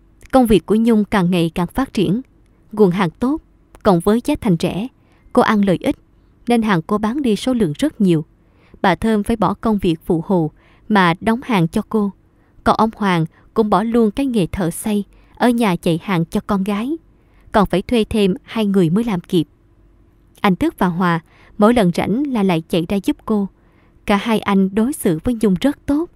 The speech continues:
Có một lần, anh Hòa đã tỏ tình với Nhung. Anh trúng tiếng sét từ khi thấy cô ấy bước ra từ tòa án. Chẳng hiểu sao lúc đấy thấy cô đẹp lắm.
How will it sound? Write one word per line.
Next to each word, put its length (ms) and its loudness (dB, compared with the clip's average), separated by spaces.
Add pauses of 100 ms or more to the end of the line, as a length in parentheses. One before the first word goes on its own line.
(560)
Có 120 6
một 260 2
lần, 400 2 (420)
anh 140 4
Hòa 240 0
đã 120 0
tỏ 160 -4
tình 240 2
với 180 0
Nhung. 300 0 (540)
Anh 140 4
trúng 220 2
tiếng 160 -2
sét 320 0 (100)
từ 180 0
khi 220 -2
thấy 260 -4
cô 100 -2
ấy 320 -2 (300)
bước 220 2
ra 200 -2
từ 160 -2
tòa 200 0
án. 360 -8 (680)
Chẳng 160 -2
hiểu 180 -2
sao 220 -4
lúc 280 -2
đấy 280 -6 (300)
thấy 120 0
cô 260 0
đẹp 280 2
lắm. 180 -4